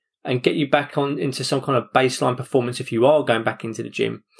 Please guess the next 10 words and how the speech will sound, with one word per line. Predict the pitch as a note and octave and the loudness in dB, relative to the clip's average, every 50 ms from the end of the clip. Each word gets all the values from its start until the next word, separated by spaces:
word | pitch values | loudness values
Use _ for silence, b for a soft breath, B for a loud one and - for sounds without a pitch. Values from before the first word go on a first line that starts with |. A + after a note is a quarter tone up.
| b b b b b b b - | b b b b b b b 0
And | G#3 G3+ G#3+ | 2 4 4
then | A3 G#3+ | 4 4
just | G#3 F#3+ - | 2 2 2
let | G3 F3+ - | 2 0 0
periodization | - F3 F3 E3+ E3 D#3+ D#3 D3 D#3 D3+ D3 D3 - C#3 C3 | 2 2 2 4 6 4 4 6 4 2 2 0 -4 -6 -6
take | - C#3+ C#3 C3 - - | -2 -2 -2 -2 0 0
over | C3+ C3+ B2+ A#2+ | -2 0 -2 -4
from | - - C3 B2 B2 B2+ | -6 -4 -6 -4 -2 0
there. | C3 A#2+ A2 A2 b b b b b _ _ - | 0 0 0 0 b b b b b _ _ 0
But | - E3+ D#3 D3+ F#3+ G#3+ - | 0 2 4 4 2 0 -2